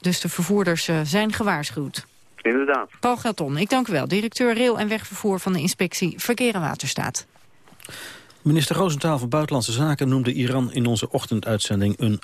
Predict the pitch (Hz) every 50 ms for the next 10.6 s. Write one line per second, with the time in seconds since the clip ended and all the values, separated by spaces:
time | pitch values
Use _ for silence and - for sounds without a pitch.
0 | - - 110 101 113 113 104 104 95 131 143 151 143 117 - - - 117 117 127
1 | 98 - - - - _ - - - - - - - - - - - 104 107 120
2 | 117 - 104 101 104 - 113 113 113 107 104 98 98 95 92 - 104 101 98 -
3 | 107 - - - - - 151 - - - 95 101 87 - 101 104 98 104 107 110
4 | 107 - - 104 101 101 98 - 110 107 110 110 113 110 104 - 107 113 113 104
5 | 107 98 - 98 92 - - 101 104 101 - - - 107 95 - 113 104 - -
6 | 98 101 104 - 107 104 104 98 - 117 120 117 110 107 95 - - - - -
7 | - - - - - - 127 123 - 123 110 - 101 101 139 135 135 123 - 113
8 | 113 123 120 107 - - 127 117 - 127 120 101 120 147 160 143 131 120 113 117
9 | 127 135 - - 120 107 - 110 - 147 117 107 113 104 101 - - - - 135
10 | 120 - - - 113 110 113 - 127 117 113 104